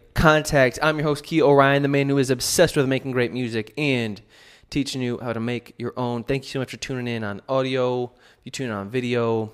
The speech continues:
you could be anywhere in the world, but you're here with me. And I appreciate that. Listen, in today's episode, we're going topless again because it is hot as, it's real hot, y'all. It's real hot.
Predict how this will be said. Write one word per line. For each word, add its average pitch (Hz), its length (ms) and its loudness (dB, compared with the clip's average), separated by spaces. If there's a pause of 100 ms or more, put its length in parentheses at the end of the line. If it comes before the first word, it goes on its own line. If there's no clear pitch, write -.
you 117 100 -16
could - 140 -10
be 113 140 -6
anywhere 113 340 -4
in 107 80 -2
the 107 80 -2
world, 107 480 -2 (600)
but - 120 -10
you're 104 120 -10
here 92 340 -4 (800)
with - 160 -12
me. 107 220 -6 (1300)
And 117 100 -10
I - 20 -6
appreciate 107 380 -6
that. 90 240 -4 (220)
Listen, 143 420 2
in 143 80 2
today's 170 300 2
episode, 180 360 0
we're 196 60 -4
going 170 200 0
topless 139 380 4
again 104 400 -10
because 135 800 0 (840)
it 160 160 6
is 135 160 4
hot 151 380 6
as, 127 400 2 (1400)
it's 170 160 0
real 208 100 10
hot, 170 300 6
y'all. 117 260 0 (480)
It's 143 220 -4
real 156 220 8
hot. 131 380 0